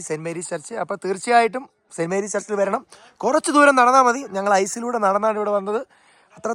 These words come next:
തണുപ്പൊന്നും ഫീൽ ചെയ്യുന്നില്ല. ദാണ്ടെ പ്രയാഗ് വന്നിട്ട് ദാണ്ടെ ഐസിൽ കിടക്കുക. ഇതുണ്ടോ, ഒരു ന്യൂസ് എയ്റ്റീൻ്റെ ചാനലിൽ അവരാണ് ആ ഇന്റർവ്യൂ എടുത്തോണ്ടിരിക്കുന്നത്. ന്യൂസ് എയ്റ്റീനാണ്. ഈ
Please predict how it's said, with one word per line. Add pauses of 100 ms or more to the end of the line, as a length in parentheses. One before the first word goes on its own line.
തണുപ്പൊന്നും
ഫീൽ
ചെയ്യുന്നില്ല.
ദാണ്ടെ
പ്രയാഗ്
വന്നിട്ട്
ദാണ്ടെ
ഐസിൽ
കിടക്കുക. (840)
ഇതുണ്ടോ, (560)
ഒരു (140)
ന്യൂസ്
എയ്റ്റീൻ്റെ
ചാനലിൽ
അവരാണ്
ആ (100)
ഇന്റർവ്യൂ
എടുത്തോണ്ടിരിക്കുന്നത്.
ന്യൂസ്
എയ്റ്റീനാണ്. (4000)
ഈ